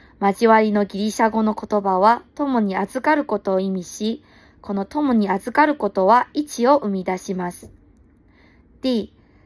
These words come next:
実は交わりとは一です。神が私たちと交わっているとき、そして私たちが神と交わっているとき、それがわ-、神と私たちを一にします。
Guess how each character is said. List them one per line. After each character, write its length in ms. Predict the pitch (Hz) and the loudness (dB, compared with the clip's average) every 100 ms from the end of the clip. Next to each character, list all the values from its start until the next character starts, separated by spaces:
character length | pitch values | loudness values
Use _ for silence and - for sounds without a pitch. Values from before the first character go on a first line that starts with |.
| - | -14
実 300 | 208 - 233 | -10 -2 4
は 280 | 202 220 233 | 6 6 2
交 340 | 208 196 240 | -2 0 4
わ 120 | 262 277 | 4 4
り 140 | 294 | 2
と 100 | 285 | 4
は 140 | 220 | 4
一 320 | 202 240 - 202 | 2 -2 -6 -4
で 160 | 190 | -6
す。 160 | - - _ _ _ _ _ - | -8 -18 _ _ _ _ _ -6
神 320 | 233 226 196 | 0 0 2
が 200 | 247 269 | 2 4
私 300 | 202 214 220 | 2 -2 -2
た 160 | 220 202 | -4 -4
ち 120 | - | -4
と 100 | 196 | -4
交 300 | 190 185 247 | -4 -4 -2
わ 60 | |
っ 80 | 285 | -2
て 160 | 277 208 | 0 -2
い 20 | |
る 120 | 190 | -2
と 120 | 196 | -4
き、 380 | 190 - 226 - _ _ - | -6 -6 -8 -8 _ _ -12
そ 180 | - | -8
し 80 | 196 | -6
て 180 | - 208 | -2 -2
私 340 | 190 190 269 | 0 0 -2
た 140 | 277 233 | 0 -4
ち 120 | 214 | -2
が 160 | 196 185 | -6 -4
神 300 | 277 269 220 | -4 -2 2
と 180 | 294 | 2
交 280 | 262 208 233 | 2 0 2
わ 60 | 269 | 2
っ 80 | 285 | 2
て 160 | 220 | 0
い 40 | 185 | 0
る 80 | 180 | -2
と 160 | 185 | -6
き、 280 | - 196 - _ _ _ - | -8 -12 -12 _ _ _ -10
そ 180 | - | -2
れ 140 | 190 190 | 0 4
が 240 | 262 277 - | 4 2 0
わ-、 160 | - - | -6 -4
神 380 | 254 262 208 - | -2 -2 -2 2
と 200 | 269 - | 2 2
私 300 | 196 208 208 | -2 -2 -6
た 180 | - 196 | -6 -10
ち 160 | - | -6
を 60 | 180 | -8
一 280 | - - 233 | -8 -8 -4
に 180 | 214 254 | -4 -4
し 160 | - | -6
ま 200 | 185 180 | -6 -6
す。 160 | - | -8